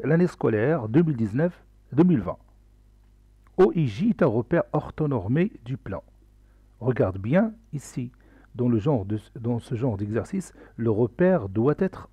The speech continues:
orthonormé. Soit delta un d'équation y est égal à racine carrée de cinq sur deux x plus deux. La droite delta deux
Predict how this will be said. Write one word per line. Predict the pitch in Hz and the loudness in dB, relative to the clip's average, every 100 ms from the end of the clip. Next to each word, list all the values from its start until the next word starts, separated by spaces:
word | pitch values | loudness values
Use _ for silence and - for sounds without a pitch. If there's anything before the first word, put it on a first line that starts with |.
| - | -2
orthonormé. | 185 - - 160 156 107 101 90 - _ _ _ _ _ _ - - _ _ _ _ _ - - - - - | -2 -2 -4 -2 -2 -4 -6 -8 -16 _ _ _ _ _ _ -20 -20 _ _ _ _ _ -20 -20 -20 -20 -20
Soit | - 190 240 | 0 4 4
delta | 139 143 131 143 | 6 6 6 2
un | - 208 254 - _ _ _ _ _ _ | 4 0 0 -6 _ _ _ _ _ _
d'équation | - 180 156 160 - 190 233 262 - _ _ - - _ _ - | 2 4 6 2 2 2 2 0 -6 _ _ -20 -20 _ _ -4
y | 151 110 170 196 214 | 0 4 6 6 2
est | 143 - | -4 -2
égal | 127 139 | 2 4
à | |
racine | 120 135 170 | 4 2 -2
carrée | - 143 123 | 0 2 4
de | 117 | 2
cinq | - 117 - | 0 -6 -6
sur | 101 92 | -6 -4
deux | 101 104 - | -4 -4 -6
x | 175 - - | -10 -10 -10
plus | 170 113 | -6 -6
deux. | 90 76 - - _ - _ - - | -6 -8 -14 -20 _ -20 _ -10 0
La | - | 2
droite | 120 151 | 4 4
delta | 107 113 98 98 | 6 2 2 -2
deux | 95 151 262 | 2 2 2